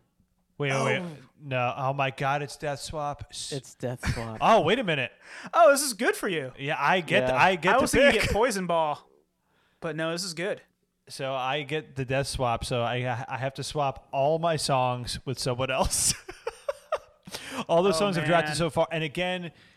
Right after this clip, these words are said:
Speaker 1: another episode, another draft where it's come at it at a great moment 'cause we're deep in the draft. Like, another ep-,
Speaker 3: Yeah.
Speaker 1: like, I think this might be even deeper than it was last time.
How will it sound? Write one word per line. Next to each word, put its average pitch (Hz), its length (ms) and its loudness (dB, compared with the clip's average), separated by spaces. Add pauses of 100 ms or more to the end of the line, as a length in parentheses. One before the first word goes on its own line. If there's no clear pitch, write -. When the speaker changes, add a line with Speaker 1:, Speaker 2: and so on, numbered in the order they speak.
(260)
Speaker 1:
another 202 640 0
episode, 180 540 -2
another 160 420 -2
draft 151 480 -2
where 139 160 -8
it's 135 180 -10
come 170 440 -4
at 139 160 -4
it 143 140 -8
at 139 120 -6
a 117 60 -6
great 131 460 -2
moment 135 400 -6
'cause 117 160 -10
we're 120 80 -8
deep 143 400 -4
in 123 80 -8
the 117 80 -10
draft. 92 500 -14 (560)
Like, 117 240 -6
another 139 640 0
ep-, 147 100 0
Speaker 3:
Yeah. 123 140 0
Speaker 1:
like, 117 200 0
I 160 60 -2
think 262 220 -6
this 214 140 -4
might 233 140 -2
be 208 80 -4
even 165 200 -4
deeper 151 300 -4
than 165 140 -2
it 160 60 -2
was 143 200 -2
last 117 260 -2
time. 208 320 -4